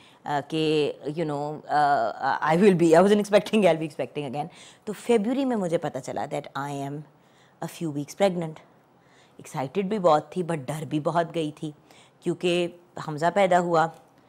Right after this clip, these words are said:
मा-, you know, many years ago। Then उसके बाद when I got pregnant again,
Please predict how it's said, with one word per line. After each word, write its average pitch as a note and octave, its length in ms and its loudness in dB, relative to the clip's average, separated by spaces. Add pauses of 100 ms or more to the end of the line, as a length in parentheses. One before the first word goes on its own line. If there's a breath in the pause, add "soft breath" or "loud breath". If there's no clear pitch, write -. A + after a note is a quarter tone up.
(400 soft breath)
मा-, C3+ 360 0
you C#3+ 380 -4
know, C3 100 -4
many C#3 200 -4
years D3+ 300 -2
ago। C#3+ 160 0
Then D3 180 -2
उसके D3+ 200 -6
बाद D3+ 280 2
when C#3+ 180 -4
I C#3+ 40 -4
got D3+ 200 -4
pregnant C#3 400 -6
again, C#3+ 320 -6